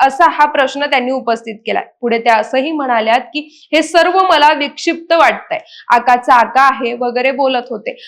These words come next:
आत्ताच्या घडीला हे समोर येत असेल तर कठीण आहे, हे अतिशय चुकीचं आहे." आता या सगळ्यात आणखी एक महत्त्वाचा प्रश्न म्हणजे, "काही दिवसात मी आणखी काही गोष्टी जाहीर करणार आहे," अशा आशयाचं सुरेश धस यांनी केलेलं वक्तव्य जर आपण पाहिलं, तर आता ते नेमकं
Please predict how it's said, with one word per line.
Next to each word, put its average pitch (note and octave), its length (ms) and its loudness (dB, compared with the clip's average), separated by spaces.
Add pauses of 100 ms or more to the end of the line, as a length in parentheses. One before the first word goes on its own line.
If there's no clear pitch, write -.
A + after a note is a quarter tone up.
आत्ताच्या C#4+ 480 2
घडीला D4+ 400 0
हे D#4 200 2
समोर E4 420 2
येत E4+ 240 2
असेल C4+ 340 -2
तर D4 120 -2
कठीण C4+ 500 -4
आहे, - 200 -10
हे C4+ 60 0
अतिशय C4 480 -4
चुकीचं C4+ 600 -8
आहे." - 80 -6 (200)
आता C4 240 2
या F4 140 2
सगळ्यात E4+ 480 2
आणखी D#4+ 280 2
एक E4 140 -2
महत्त्वाचा D#4 540 2
प्रश्न C#4+ 320 -4
म्हणजे, C4+ 260 -4
"काही C4 260 -4
दिवसात C4 360 -2 (100)
मी D4 80 -6
आणखी B3 340 -2
काही C4 280 -2
गोष्टी B3+ 400 -12
जाहीर A#3+ 280 -2
करणार A3 340 0
आहे," G#3 200 -6 (280)
अशा A#3+ 220 0
आशयाचं B3 520 0
सुरेश B3 320 -4
धस A#3+ 280 -2
यांनी B3 200 -2
केलेलं A#3+ 400 -2
वक्तव्य A#3 560 -4
जर B3 160 0
आपण B3 260 0
पाहिलं, A#3+ 400 -6
तर C#4 180 0
आता A#3 260 2
ते B3+ 160 -6
नेमकं A#3+ 480 -4